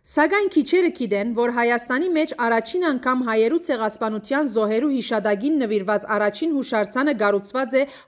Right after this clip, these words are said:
ավելի վաղ՝ հազար ինը հարյուր վաթսուն հինգ թվականին։ Հազար ինը հարյուր վաթսուն հինգ թվականին կլրանար հայերու ցեղասպանության հիսուներորդ տարելիցը և այն կշարունակեր արգելված նյութ մնալ խորհրդային Հայաստանի մեջ,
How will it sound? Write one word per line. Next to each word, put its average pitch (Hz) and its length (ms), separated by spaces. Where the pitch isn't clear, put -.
ավելի 254 400
վաղ՝ 208 320
հազար 226 400
ինը 339 200
հարյուր 302 240
վաթսուն 214 400
հինգ 254 220
թվականին։ 175 560
Հազար 277 320
ինը 359 200
հարյուր 359 260
վաթսուն 254 380
հինգ 330 180
թվականին 233 560
կլրանար 220 640
հայերու 240 400
ցեղասպանության 254 800
հիսուներորդ 311 600
տարելիցը 214 640
և 233 240
այն 359 240
կշարունակեր 254 760
արգելված 226 600
նյութ 277 240
մնալ 254 340
խորհրդային 233 600
Հայաստանի 208 540
մեջ, 190 320